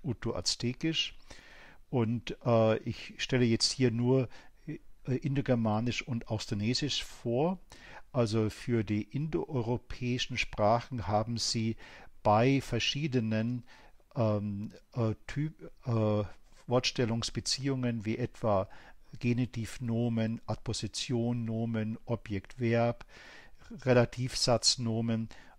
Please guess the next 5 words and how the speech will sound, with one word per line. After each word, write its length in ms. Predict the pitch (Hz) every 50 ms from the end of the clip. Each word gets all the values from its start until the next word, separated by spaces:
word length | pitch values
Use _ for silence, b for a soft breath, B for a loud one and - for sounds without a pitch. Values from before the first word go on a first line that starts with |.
| - -
äh, 140 | 117 113
Demonst-, 520 | - - 120 120 120 117 - - - - - - - -
äh, 140 | - 131 120
Demonstrativnomen, 1500 | - 131 120 123 - - - - 107 - - 120 120 131 131 - - 123 123 120 117 117 117 113 117 110 110 110 - -
Adjektivnomen, 1080 | - 113 - 127 117 - - 120 110 - - 131 117 113 113 113 110 110 110 110 107